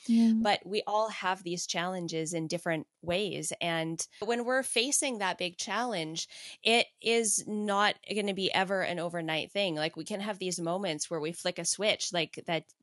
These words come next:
Speaker 2: that time you decided to go inside and look for that solution in there because nothing else was working.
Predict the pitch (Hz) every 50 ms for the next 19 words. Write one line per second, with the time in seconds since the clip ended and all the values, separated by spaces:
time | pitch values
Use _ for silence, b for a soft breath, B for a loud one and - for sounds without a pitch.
0 | _ 165 - 180 160 - - - 175 175 170 165 165 160 170 170 - - 160 180
1 | 196 180 165 160 - - 165 - 175 165 160 160 156 - - 165 165 175 175 165
2 | 156 156 151 160 156 160 _ - 160 156 143 - - - 170 165 160 170 - -
3 | 170 156 156 156 151 160 175 190 180 165 165 - b b b b b b b b
4 | b - 185 180 - 196 175 190 180 175 - 175 170 160 156 - - 165 156 -
5 | 190 208 214 - 165 151 147 147 165